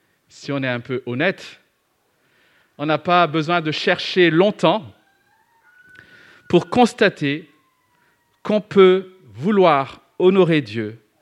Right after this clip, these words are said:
On peut chercher à marcher dans ses voies et pourtant avoir une vie difficile,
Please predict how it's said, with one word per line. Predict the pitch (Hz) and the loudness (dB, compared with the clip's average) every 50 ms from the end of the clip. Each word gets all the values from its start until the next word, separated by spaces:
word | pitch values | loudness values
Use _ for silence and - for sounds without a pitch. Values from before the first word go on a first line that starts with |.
| _ _ _ _ _ _ _ _ _ _ | _ _ _ _ _ _ _ _ _ _
On | 156 170 | -6 -6
peut | 165 - 220 214 | 0 0 0 0
chercher | - - - 254 233 226 - - - 226 220 220 - | 0 0 2 2 2 2 0 0 4 6 6 6 6
à | - 160 | 2 0
marcher | 160 180 202 214 - - - - 202 185 180 | 2 2 2 2 2 -2 -2 0 2 2 2
dans | 139 131 175 196 | 2 0 0 0
ses | 185 - - - 175 147 | 0 -2 -2 -2 0 0
voies | 120 127 123 120 120 139 147 _ _ _ _ _ _ _ _ _ _ _ _ _ _ _ _ _ _ _ _ _ _ _ _ _ _ _ _ _ - | 0 -4 -6 -6 -6 -6 -10 _ _ _ _ _ _ _ _ _ _ _ _ _ _ _ _ _ _ _ _ _ _ _ _ _ _ _ _ _ -10
et | 151 147 | -10 -8
pourtant | - 190 - - - 170 170 180 - | -6 -8 -6 -2 0 0 0 0 0
avoir | - 147 131 131 147 143 151 165 165 - - - _ _ | -2 -4 -2 0 2 2 4 2 2 0 -4 -12 _ _
une | 139 147 139 123 | -4 -2 -2 -4
vie | 117 131 139 143 151 | -4 -6 -6 -6 -6
difficile, | 151 143 101 104 131 123 - - 120 - - - 95 87 107 113 | -10 -14 -16 -14 -14 -14 -12 -14 -16 -18 -18 -20 -20 -20 -20 -20